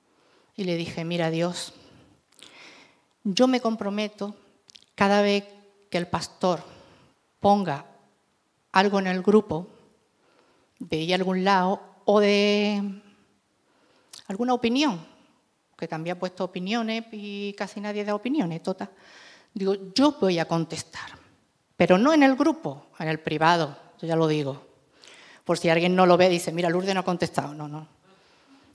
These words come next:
Total, que, pero también le dije, "Mi compromiso es este, pero que tu Santo Espíritu me ayude a cumplirlo, porque yo dentro de un tiempo se me va a olvidar".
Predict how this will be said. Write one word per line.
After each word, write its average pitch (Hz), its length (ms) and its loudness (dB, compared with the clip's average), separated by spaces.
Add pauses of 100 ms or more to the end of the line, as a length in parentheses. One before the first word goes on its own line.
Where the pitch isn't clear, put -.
(120)
Total, 175 400 2 (960)
que, 185 640 0 (960)
pero 233 180 0
también 240 300 8
le 226 100 8
dije, 196 480 2 (600)
"Mi 202 160 2
compromiso 202 600 2
es 226 60 4
este, 156 520 -2 (460)
pero 165 440 0 (360)
que 185 120 -4
tu 175 120 -2
Santo 180 320 0
Espíritu 226 480 -2
me 220 100 0
ayude 180 640 -2
a 196 100 -4
cumplirlo, 220 800 0 (1400)
porque 196 380 -2
yo 190 140 0
dentro 214 300 2
de 214 100 -2
un 226 140 2
tiempo 226 380 -4
se 269 160 0
me 247 120 2
va 170 100 -2
a 165 40 -2
olvidar". 170 580 -2